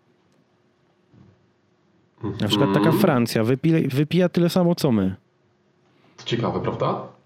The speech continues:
Speaker 1: Najgorsza jest, znaczy najgorsza, no, liderem rankingu jest Mołdawia, Białoruś i Litwa.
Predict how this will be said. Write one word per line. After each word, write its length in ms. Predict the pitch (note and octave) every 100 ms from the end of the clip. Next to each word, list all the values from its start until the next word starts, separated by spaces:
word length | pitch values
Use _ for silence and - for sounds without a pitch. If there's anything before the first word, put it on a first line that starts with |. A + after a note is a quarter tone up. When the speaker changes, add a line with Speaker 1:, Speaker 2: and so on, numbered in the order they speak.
| _ _ _ _ _ _ -
Speaker 1:
Najgorsza 500 | A#2+ A2+ D#3+ - D#3
jest, 160 | C3+
znaczy 300 | - C3 -
najgorsza, 420 | B2+ A#2+ A2+ G2 G#2+
no, 180 | A2+
liderem 420 | A2+ C3+ C#3+ E3+ F3
rankingu 420 | C#3 B2+ E3+ C#3
jest 140 | A#2
Mołdawia, 540 | B2 A#2 A2+ A#2 C#3+ F#3
Białoruś 640 | C3+ B2 B2+ D3+ E3 -
i 60 | C#3
Litwa. 540 | C#3 C#3+ - - A2+